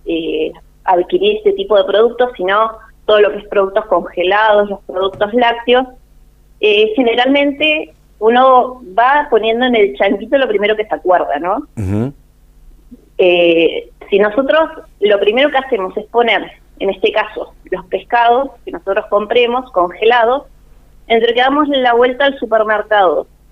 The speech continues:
Speaker 1: y vamos llenando el changuito y después la cola que tenemos que hacer para llegar a las cajas, eh, ese pescado ya empieza a perder la cadena de frío.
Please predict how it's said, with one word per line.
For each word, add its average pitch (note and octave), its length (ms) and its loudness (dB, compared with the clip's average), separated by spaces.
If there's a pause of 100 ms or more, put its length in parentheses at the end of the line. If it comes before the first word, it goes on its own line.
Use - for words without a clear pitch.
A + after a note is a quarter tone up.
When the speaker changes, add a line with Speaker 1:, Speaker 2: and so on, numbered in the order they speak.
(180)
Speaker 1:
y F#4 120 4
vamos - 180 2 (160)
llenando A#3+ 340 0
el C#4+ 100 -2
changuito G#3 480 -2
y E3 80 -4
después A#3 380 -2
la F#3+ 320 -2
cola C#4 300 0
que - 80 -4
tenemos A3 320 -6
que - 80 -4
hacer E3 300 -6
para D#3 220 -4 (120)
llegar G3+ 180 2
a C4 80 2
las B3 180 -2
cajas, B3+ 380 -4 (800)
eh, F3 480 0 (340)
ese C4 200 2
pescado C#4 400 0
ya D4+ 60 0
empieza B3 280 0
a B3+ 40 0
perder A3 280 0
la B3+ 120 2
cadena A3 320 2
de G3 140 0
frío. A3+ 380 0